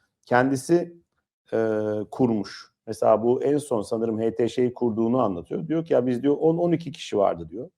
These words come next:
"İşte üçünü bir yere gönderdim, üçünü bir yere gönderdim, bilmem ne yaptım." Ve sonra oraya kendimiz geldik ve bir anda şey oldu diyor. Yani hani genişledi diyor bu zamanla.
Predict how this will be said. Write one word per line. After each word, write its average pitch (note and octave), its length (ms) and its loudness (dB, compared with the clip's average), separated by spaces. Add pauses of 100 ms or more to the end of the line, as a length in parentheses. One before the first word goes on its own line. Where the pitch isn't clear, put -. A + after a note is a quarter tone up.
(380)
"İşte - 200 -16
üçünü D3 360 2
bir C#3 100 8
yere C3 140 8
gönderdim, F#2+ 540 -2
üçünü B2 360 0
bir B2 60 6
yere A2+ 200 10
gönderdim, F#2 480 -2
bilmem A#2+ 320 4
ne B2+ 40 4
yaptım." A#2 300 2
Ve C#3 60 4
sonra D3 380 6 (560)
oraya C3 460 10 (220)
kendimiz C3 440 6
geldik A#2 360 4
ve C3+ 120 2
bir C3+ 420 2
anda B2 180 0
şey D#3+ 180 2
oldu G2 320 2
diyor. E2+ 140 -12
Yani F#2+ 220 -6
hani G2 260 -4 (520)
genişledi B2 640 0
diyor F#2 180 -2
bu E2+ 80 -10
zamanla. G#2 600 0